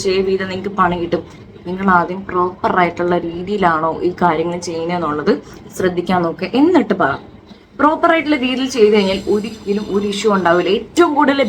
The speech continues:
ബെനിഫിഷ്യൽ ആയിട്ടുള്ള ഒരു കാര്യം നിങ്ങൾക്ക് ഇതായിരിക്കും. ഒന്ന്, ഫേഷ്യൽ ഹെയർ റിമൂവ് ചെയ്യുമ്പോൾ കൃത്യമായിട്ടുള്ള രീതിയിൽ നമ്മുടെ, ആ, പ്രോഡക്ട്സ് പെനിട്രേറ്റ് ആവും.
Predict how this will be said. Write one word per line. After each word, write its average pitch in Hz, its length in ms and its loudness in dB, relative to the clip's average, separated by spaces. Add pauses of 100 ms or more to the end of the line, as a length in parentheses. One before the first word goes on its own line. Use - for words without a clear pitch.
ബെനിഫിഷ്യൽ 240 480 0
ആയിട്ടുള്ള 233 240 4
ഒരു 226 120 -2
കാര്യം 202 360 2
നിങ്ങൾക്ക് 185 240 2
ഇതായിരിക്കും. 160 440 2
ഒന്ന്, 262 200 2 (440)
ഫേഷ്യൽ 262 400 2
ഹെയർ 262 180 4 (460)
റിമൂവ് 196 380 4
ചെയ്യുമ്പോൾ 196 320 2
കൃത്യമായിട്ടുള്ള 254 600 2
രീതിയിൽ 196 320 0
നമ്മുടെ, 185 240 2 (500)
ആ, 262 40 4 (240)
പ്രോഡക്ട്സ് 196 640 2
പെനിട്രേറ്റ് 190 600 0
ആവും. 165 160 2